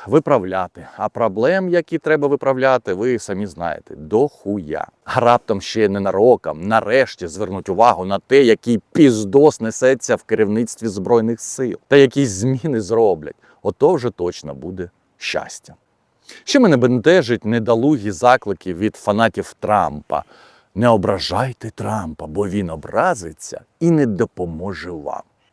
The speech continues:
А то, що вашому Трампу в рот сит Путін і він ковтає, причмокуючи, вас не бентежить? Не ображайте Маска, а то він вам відключить Starlink. А то, що Маск нам не подарував цей Starlink, а ми його купляємо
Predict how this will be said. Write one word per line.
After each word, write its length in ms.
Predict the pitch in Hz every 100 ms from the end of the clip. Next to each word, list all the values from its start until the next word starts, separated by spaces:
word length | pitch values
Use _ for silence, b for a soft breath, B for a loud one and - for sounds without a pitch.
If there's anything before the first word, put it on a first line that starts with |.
| _ -
А 100 | 110
то, 140 | 160
що 160 | - 143
вашому 360 | 143 147 143
Трампу 400 | - 139 139 131
в 100 | 113
рот 200 | 131 135
сит 260 | - 139 131 _
Путін 400 | - 156 127 110
і 60 | 110
він 180 | 113 107
ковтає, 680 | 117 113 - 120 110 101 95 _ _ _ _ - B _
причмокуючи, 1300 | - 117 - 135 131 110 - 87 85 82 80 - 67 - -
вас 260 | 104 -
не 80 | 113
бентежить? 680 | 123 143 165 220 127 78 _ _ -
Не 80 | 120
ображайте 460 | 120 104 117 113
Маска, 340 | 110 87 - 90
а 40 |
то 160 | 110 98
він 140 | 98
вам 220 | 107 113
відключить 440 | 92 - 110 - 90
Starlink. 760 | - 107 113 123 101 85 - _
А 100 | 113
то, 180 | - 156
що 200 | - 139
Маск 440 | 120 127 135 -
нам 360 | 98 110 117 107
не 120 | 127
подарував 680 | - 120 113 117 110 131 113 _
цей 160 | 95
Starlink, 540 | 85 - 92 92 80 80
а 100 | 90
ми 240 | 107 117
його 420 | 123 110 92 110 -
купляємо 840 | - 107 95 82 82 95 117